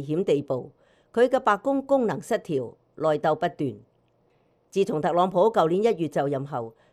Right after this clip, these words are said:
就不斷有新聞業者同前白宮人員描寫過白宮嘅內部動盪，但係伍德沃德對本屆行政當局嘅描述更加令人不安。有線電視新聞網C N N同華盛頓郵報星期二嘅報導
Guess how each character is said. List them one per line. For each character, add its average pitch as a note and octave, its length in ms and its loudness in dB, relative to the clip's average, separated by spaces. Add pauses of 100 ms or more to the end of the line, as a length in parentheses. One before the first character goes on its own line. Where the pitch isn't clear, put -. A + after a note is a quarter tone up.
就 G3 140 4
不 C#4 120 -2
斷 B3+ 160 2
有 E3+ 200 2
新 A#3+ 180 0
聞 G3 280 2
業 D3 280 -4
者 D#3+ 300 0
同 C#3+ 240 -4
前 C#3+ 280 -4
白 D3+ 120 0
宮 A3 280 0
人 C#3+ 200 0
員 C3+ 400 -4
描 D#3 200 -4
寫 F3 240 0
過 G3+ 200 2
白 F3 140 0
宮 G#3+ 280 2
嘅 E3 200 0
內 C#3+ 200 -2
部 C#3+ 180 -2
動 C#3+ 240 -6
盪， B2 260 -6 (500)
但 G3+ 180 2
係 F#3+ 180 2
伍 G#3 80 2
德 B3 120 0 (100)
沃 C4 80 2
德 B3 240 2
對 A3 260 2
本 G3+ 240 4
屆 G#3 140 2
行 F3 180 -2
政 F#3 200 -2
當 B3 200 2
局 F#3+ 100 0
嘅 E3 280 0
描 D3 220 0
述 D3 200 0 (120)
更 F3+ 180 0
加 G#3 140 2
令 D#3+ 160 0
人 B2 140 -6
不 - 120 -6
安。 C#3 400 -6 (600)
有 E3+ 120 2
線 F#3+ 220 2
電 F3 160 -2
視 E3+ 200 -2
新 A#3 140 0
聞 F#3 220 2
網 C#3+ 180 -2
C G#3+ 220 0
N G3+ 160 0
N F#3+ 240 -2
同 D#3 260 -2
華 D#3 160 4
盛 F#3+ 180 -2
頓 E3+ 160 2
郵 C3+ 220 0
報 D3+ 240 0 (260)
星 D#4 220 -4
期 C4 60 2
二 F3+ 340 2
嘅 - 20 0
報 G3 200 2
導 D#3+ 320 4